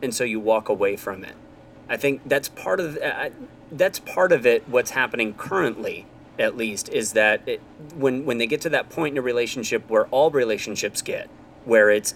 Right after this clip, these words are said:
"This is a problem and we need to address it," rather than finding out whether they wanna stay in the relationship or not, they don't take a look at the good parts of the relationship.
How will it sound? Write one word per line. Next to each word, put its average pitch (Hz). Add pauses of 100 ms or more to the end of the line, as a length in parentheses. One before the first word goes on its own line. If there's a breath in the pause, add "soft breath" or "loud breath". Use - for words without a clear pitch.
"This -
is 139
a 151
problem 98 (320)
and 123
we 117
need 113
to 110
address 110
it," 85 (240)
rather 170
than 151
finding 160
out 135
whether 131
they 120
wanna 113
stay 123
in 123
the 127
relationship 120
or 101
not, 120 (340)
they 131
don't 143
take 160
a 151
look 135
at 120
the 104
good 135 (140)
parts -
of 147
the 151
relationship. 151